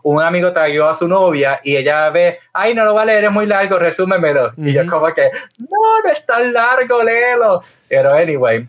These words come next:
Speaker 1: este, se toma mucho tiempo, so, es bueno ver que hay recepción acerca de esto.
Speaker 2: Ok. Yo pienso también en los, los memes que tú pones, eh,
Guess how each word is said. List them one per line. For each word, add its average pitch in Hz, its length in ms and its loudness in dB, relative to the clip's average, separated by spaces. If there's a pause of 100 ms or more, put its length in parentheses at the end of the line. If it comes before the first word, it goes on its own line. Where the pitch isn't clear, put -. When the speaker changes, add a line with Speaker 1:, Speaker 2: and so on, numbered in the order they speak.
Speaker 1:
este, 120 560 -2
se 156 180 -4
toma 147 220 -2
mucho 202 280 -2
tiempo, 123 360 -2
so, 110 280 -2
es 151 260 -2
bueno 170 560 0
ver 143 540 0
que 117 520 0
hay 127 240 -2
recepción 120 720 -4
acerca 107 360 -8
de 101 160 -2
esto. - 340 -14 (600)
Speaker 2:
Ok. 156 220 -12 (540)
Yo 147 120 -4
pienso 185 220 -2
también 185 340 -2
en 151 100 -4
los, 139 180 -6
los 131 180 -8
memes 143 260 -8
que 170 100 -8
tú 156 180 -8
pones, 143 420 -8 (680)
eh, 123 540 -8